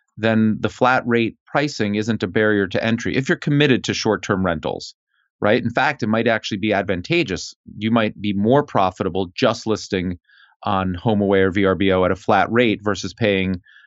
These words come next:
a three percent commission after every rental. Uh, the flip side is, in terms of why they have lesser listings overall, is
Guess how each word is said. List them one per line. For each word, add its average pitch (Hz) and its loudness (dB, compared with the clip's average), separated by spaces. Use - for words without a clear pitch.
a 92 -2
three 117 0
percent 98 -4
commission 101 -2
after 95 -2
every 92 0
rental. 107 -2
Uh, 101 2
the 95 -2
flip 214 0
side 101 2
is, 95 -2
in 101 -4
terms 101 -4
of 98 -6
why 101 2
they 104 0
have 101 -2
lesser 104 0
listings 101 -2
overall, 101 2
is 95 -2